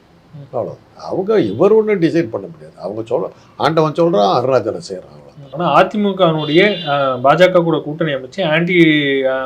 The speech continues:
Speaker 1: பாஜக ஓட்டுகள் இந்த தமிழ்நாட்டுல இருந்து, அப்படி இருந்தும் கூட அதிமுக நிறைய இடங்கள்ல பத்தாயிரம் இல்ல வந்து ஒரு ஐயாயிரம் ஓட்டுகள் வித்தியாசத்துல தான் வந்து தோற்றாங்க அப்படின்னு நிறைய இடங்களை காமிக்கிறாங்க. எனவே தாவேக்காவிலிருந்து விஜய் இணைகிறார், அது பாஜக இணையல அப்படின்னா, அ,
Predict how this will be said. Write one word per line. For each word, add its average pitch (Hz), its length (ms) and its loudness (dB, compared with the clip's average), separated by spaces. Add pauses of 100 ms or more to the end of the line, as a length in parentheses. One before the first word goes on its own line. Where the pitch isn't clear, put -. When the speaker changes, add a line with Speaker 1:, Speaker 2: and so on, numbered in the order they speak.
Speaker 1:
பாஜக 135 360 -2
ஓட்டுகள் 135 440 -4
இந்த 131 120 -14
தமிழ்நாட்டுல 135 420 -10
இருந்து, 123 360 -6 (460)
அப்படி 226 360 4
இருந்தும் 202 400 0
கூட 185 160 2
அதிமுக 175 500 2
நிறைய 175 300 2
இடங்கள்ல 156 380 0 (220)
பத்தாயிரம் 208 680 4
இல்ல 180 200 4
வந்து 175 180 4
ஒரு 185 100 6
ஐயாயிரம் 180 420 4
ஓட்டுகள் 170 340 2
வித்தியாசத்துல 156 480 -2
தான் 143 220 -4
வந்து 151 200 -6
தோற்றாங்க 135 420 -4
அப்படின்னு 131 360 -12
நிறைய 156 180 2
இடங்களை 139 280 -4
காமிக்கிறாங்க. 120 540 -14 (380)
எனவே 226 320 4
தாவேக்காவிலிருந்து 202 800 0
விஜய் 180 340 2
இணைகிறார், 165 400 0
அது 160 180 -2
பாஜக 170 520 2
இணையல 143 440 -6
அப்படின்னா, 135 340 -4 (440)
அ, 151 100 2